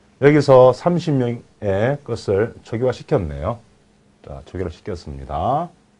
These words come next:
초기화 시켜-, 시켰고, I는 일, 그럼 여기에 대충 뭐가 들어갈지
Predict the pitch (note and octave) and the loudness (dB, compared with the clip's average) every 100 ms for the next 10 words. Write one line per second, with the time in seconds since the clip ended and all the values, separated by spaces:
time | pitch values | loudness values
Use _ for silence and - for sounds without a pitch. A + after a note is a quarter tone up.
0 | _ _ - F#2 F2 A2+ F#2+ F2 C3 - | _ _ -10 -8 -8 -6 -8 -6 -14 -8
1 | A2 _ - G2 D#2 C2 C2 - _ _ | -10 _ 0 2 2 0 -10 -18 _ _
2 | _ _ - C3 C#3+ C3 A#2 A#2+ C3+ A2+ | _ _ -8 0 2 2 -2 0 2 2
3 | F2 _ _ _ A2+ G#2 C3 C3+ C#3 - | -2 _ _ _ -8 0 2 2 0 0
4 | E2+ F#2 F#2 D3 A#2+ G2 G#2 A2+ A#2+ - | 0 0 -2 -4 -2 -2 -2 -2 -2 -4
5 | E2+ | -6